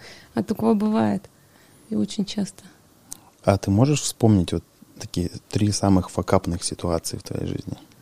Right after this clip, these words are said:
Speaker 1: Да. А вот первая, которая приходит на ум, а, это когда уже я была замужем. И, по-моему, даже я уже родила ребенка, м, где-то лет семь назад. Я еще работала с клиентами.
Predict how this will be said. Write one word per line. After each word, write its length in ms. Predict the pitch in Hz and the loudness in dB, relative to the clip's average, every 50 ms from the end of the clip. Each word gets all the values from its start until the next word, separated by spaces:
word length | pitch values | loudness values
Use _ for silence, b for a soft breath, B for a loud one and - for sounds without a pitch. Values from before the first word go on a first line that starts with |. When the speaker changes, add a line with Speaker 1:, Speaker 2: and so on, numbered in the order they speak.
| b b b b b b b b _ - | b b b b b b b b _ -6
Speaker 1:
Да. 400 | 233 190 208 208 208 214 214 202 - _ _ _ - | -2 0 0 2 2 0 0 -2 -8 _ _ _ -10
А 380 | - - 208 202 202 202 208 | -6 -4 -4 -2 -2 0 -2
вот 100 | 214 - | -2 0
первая, 260 | - 247 247 240 220 | 2 2 4 4 2
которая 340 | 202 - 202 - 220 214 208 | 0 -2 -4 -2 0 0 0
приходит 520 | - 202 196 - - 220 208 202 208 196 - - - | 0 -2 -4 -2 -2 -2 0 0 -2 -2 -4 -6 -4
на 120 | 220 214 220 | 0 0 2
ум, 320 | 233 262 277 277 277 294 - | 4 6 6 4 4 2 0
а, 280 | - 190 190 196 196 | -4 -4 -2 -2 -2
это 120 | 196 - 196 | -2 -2 -2
когда 360 | 208 208 208 208 208 208 208 | -2 -2 0 0 0 2 2
уже 300 | 202 196 190 185 208 208 | 0 0 0 0 2 2
я 200 | 202 202 196 190 | 2 2 2 0
была 260 | 175 196 196 196 196 | 0 0 0 0 0
замужем. 540 | 185 214 226 254 262 247 214 208 202 190 - B B B B B B B B B B B B B B | 0 2 2 2 2 2 2 2 0 -2 -4 B B B B B B B B B B B B B B
И, 60 | 208 | 0
по-моему, 340 | - 220 240 247 233 214 208 | 4 6 6 8 6 6 6
даже 240 | 208 214 196 202 214 | 4 4 4 6 6
я 200 | 208 208 208 214 | 6 6 4 4
уже 260 | 208 196 185 214 220 | 4 2 2 2 2
родила 360 | 208 208 185 214 208 208 208 | 2 2 2 2 2 4 4
ребенка, 640 | 202 208 190 196 240 269 294 277 - 233 220 208 175 - - - - _ _ - - - - - _ - - | 2 2 2 4 6 6 6 6 6 4 2 2 0 -2 -6 -20 -20 _ _ -20 -20 -20 -20 -18 _ -6 -2
м, 800 | 226 208 202 202 202 196 196 190 196 190 196 196 190 190 180 165 - _ _ _ - _ - | -2 0 0 0 0 0 0 0 0 0 0 0 0 -2 -2 -6 -10 _ _ _ -20 _ -8
где-то 360 | 226 208 214 220 262 - 240 | -4 0 2 2 4 4 4
лет 220 | 226 233 240 233 - | 4 4 4 4 2
семь 200 | - 233 226 220 | 2 2 4 4
назад. 400 | 214 208 190 208 208 196 - - - B B B B B B B | 4 2 2 2 0 -2 -4 -8 -18 B B B B B B B
Я 80 | - 214 | 0 0
еще 180 | 202 - - 220 | 0 2 2 0
работала 400 | 220 214 233 226 - 208 202 185 | 2 2 2 2 2 0 0 -2
с 80 | - | -2
клиентами. 800 | - - 214 226 233 269 302 320 - 269 240 226 220 208 185 | -2 0 4 4 6 6 6 6 6 4 4 6 6 4 2